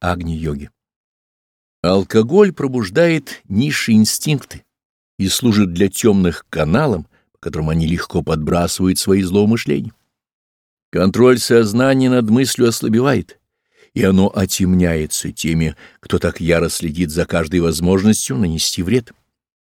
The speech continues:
Если бы люди знали, сколько опасностей подстерегает их на каждом шагу, особенно под влиянием алкоголя, явили бы они воздержание. Пьянство можно назвать бедствием текущего времени.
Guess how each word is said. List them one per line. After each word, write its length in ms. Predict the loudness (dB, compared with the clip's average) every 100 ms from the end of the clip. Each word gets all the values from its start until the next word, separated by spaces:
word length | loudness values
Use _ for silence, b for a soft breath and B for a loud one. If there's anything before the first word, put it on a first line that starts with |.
| _ _ _ -8
Если 240 | -4 -2
бы 100 | -2
люди 220 | -2 -2
знали, 680 | -2 0 2 2 2 0 -4 b b b
сколько 440 | -10 -2 -2 0 -2
опасностей 760 | -2 -2 -2 -2 -2 -2 -4
подстерегает 680 | -6 -6 -4 -2 2 2 2
их 120 | -2
на 140 | 0 0
каждом 360 | 0 0 -4
шагу, 360 | -6 -8 -10 -14 _ _ -10
особенно 320 | -6 -2 -2
под 180 | -2 -2
влиянием 440 | 0 2 2 0 -4
алкоголя, 580 | -8 -8 -8 -6 -6 -10 _ _ _ _ _ _ _
явили 240 | -8 -6
бы 100 | -2
они 140 | -2 -2
воздержание. 680 | -2 -4 -4 -2 -2 -4 -12 _ _ _ _ _ _ _ _ _ -12
Пьянство 640 | -2 2 2 2 0 -2
можно 300 | 0 0 0
назвать 460 | 0 2 2 0 -6
бедствием 760 | -4 0 2 0 -2 0 0 -2 _ -12
текущего 520 | -8 -4 -4 -4 -4
времени. 400 | -4 -6 -8